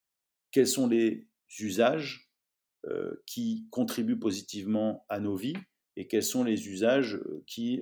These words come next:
euh, finalement, euh, n'ont que très peu d'intérêt et viennent en quelque sorte détruire ou annuler les effets positifs de, du numérique. Mais ça, c'est un débat de, de société, c'est bien plus large qu'une discussion technique et,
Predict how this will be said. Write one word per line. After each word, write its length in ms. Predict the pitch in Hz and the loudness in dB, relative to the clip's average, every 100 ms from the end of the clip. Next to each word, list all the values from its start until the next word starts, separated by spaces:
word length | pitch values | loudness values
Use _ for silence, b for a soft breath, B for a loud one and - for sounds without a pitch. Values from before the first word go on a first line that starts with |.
| - | -6
euh, 140 | - | -10
finalement, 580 | - 95 90 101 117 - 98 | -10 -10 -8 -4 -4 -4 -8
euh, 120 | 98 | -8
n'ont 140 | 98 | -8
que 140 | 95 95 | -6 -8
très 260 | - 101 | -4 -6
peu 100 | 101 | -4
d'intérêt 640 | 104 95 - 92 113 139 B B _ - | -4 -4 -4 0 2 2 B B _ -6
et 240 | 95 98 - | -4 -4 -6
viennent 240 | 92 107 | -2 -2
en 80 | 95 | -2
quelque 300 | 92 - 85 | -4 -8 -8
sorte 400 | - 117 95 - | -4 -4 -4 0
détruire 560 | 110 110 - 110 113 98 | 2 2 -2 0 2 2
ou 40 | |
annuler 380 | 92 95 92 110 | 0 0 0 0
les 180 | 95 87 | -2 -4
effets 200 | - 87 | -6 -8
positifs 760 | 95 87 90 - 123 123 - _ _ _ _ - - | -6 -8 -10 -10 -10 -10 -18 _ _ _ _ -20 -8
de, 180 | 92 90 | -4 -4
du 180 | 87 95 | -4 -4
numérique. 480 | 92 90 80 - _ _ _ _ | -2 -4 -6 -14 _ _ _ _
Mais 80 | 107 | -4
ça, 180 | 95 131 | 2 2
c'est 160 | - 98 | 2 0
un 60 | |
débat 320 | 90 95 101 | 0 4 4
de, 280 | 87 85 - 87 | 2 -2 -4 -6
de 60 | |
société, 800 | - - - - - 123 139 131 - | -6 -4 -2 0 4 6 6 2 -14
c'est 280 | - - 82 | -14 -12 -8
bien 240 | 90 139 135 | 2 4 4
plus 280 | - 120 | 2 0
large 640 | 117 131 120 92 85 85 _ _ _ - | 4 4 4 0 -6 -12 _ _ _ -2
qu'une 240 | 104 98 | -2 -2
discussion 580 | 90 92 - 90 - 104 | -8 -12 -12 -10 -8 -8
technique 600 | - 95 - 131 - - _ _ _ _ | -8 -8 -4 -6 -6 -18 _ _ _ _
et, 400 | 110 107 104 - | 4 4 4 -2